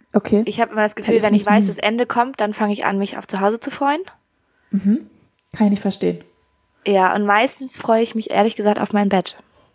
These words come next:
Speaker 2: Auf mein eigenes.
Speaker 1: Ah, okay.
Speaker 2: Ja.
Speaker 1: Ja. Okay.
Speaker 2: Und meinen Teddybären, natürlich. Klar.
Speaker 1: Ja. <laughs> Wieso nimmst du den nicht einfach mit? Hugo auf Reisen.
Speaker 2: Äh,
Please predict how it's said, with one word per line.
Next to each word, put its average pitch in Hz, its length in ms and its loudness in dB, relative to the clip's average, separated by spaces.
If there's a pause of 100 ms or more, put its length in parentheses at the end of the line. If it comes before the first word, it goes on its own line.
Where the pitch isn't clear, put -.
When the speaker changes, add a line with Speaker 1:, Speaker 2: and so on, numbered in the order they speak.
(320)
Speaker 2:
Auf - 160 -2
mein 185 120 0
eigenes. 180 340 0
Speaker 1:
Ah, - 100 0
okay. - 300 -8 (540)
Speaker 2:
Ja. - 200 -6 (100)
Speaker 1:
Ja. 220 140 4 (1160)
Okay. 185 320 -12 (180)
Speaker 2:
Und 202 140 -4
meinen 202 160 0
Teddybären, 180 600 0
natürlich. - 460 -6 (640)
Klar. - 220 -2 (180)
Speaker 1:
Ja. - 420 0
<laughs> 165 240 -2
Wieso 175 200 -2
nimmst 180 180 -2
du 196 40 0
den 180 100 2
nicht 185 100 0
einfach 185 160 4
mit? 220 240 0 (580)
Hugo 196 260 2
auf 180 200 -2
Reisen. 190 320 0
Speaker 2:
Äh, 214 160 -6